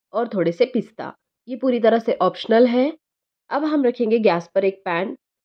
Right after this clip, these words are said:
और उसमें डालेंगे एक से डेढ़ टेबलस्पून घी और उसमें ये जो हमारे ड्राई फ्रूट्स है उसे हम भून लेंगे। ड्राई फ्रूट्स में एक कच्चा सा फ्लेवर होता है, इसीलिए इसे घी में अच्छी तरह से भून लें।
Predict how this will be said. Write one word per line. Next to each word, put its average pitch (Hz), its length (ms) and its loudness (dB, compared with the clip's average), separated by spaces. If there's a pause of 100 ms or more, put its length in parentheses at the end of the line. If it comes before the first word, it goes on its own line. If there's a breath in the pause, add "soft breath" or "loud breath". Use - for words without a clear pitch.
(220)
और 254 100 0
उसमें 262 240 -4
डालेंगे 202 400 2
एक 202 280 0
से - 140 -4
डेढ़ 220 240 4
टेबलस्पून 208 680 -2 (220)
घी 202 360 -8 (640)
और 262 120 -2
उसमें 262 300 -4
ये 233 240 0
जो 226 140 4
हमारे 190 500 0
ड्राई 185 240 0
फ्रूट्स - 360 -4
है 196 180 2 (500)
उसे 214 240 -8
हम 208 220 -4
भून 185 200 -2
लेंगे। 202 400 4 (440)
ड्राई 208 140 0
फ्रूट्स 311 340 0
में 311 60 6
एक 294 160 0
कच्चा 208 260 2
सा 240 160 0
फ्लेवर 208 400 6
होता 233 280 4
है, 262 280 2 (380)
इसीलिए 302 380 0
इसे 254 280 0
घी 214 200 2
में 226 140 2
अच्छी 254 320 -2
तरह 247 240 6
से 269 200 4
भून 254 280 6
लें। 254 340 4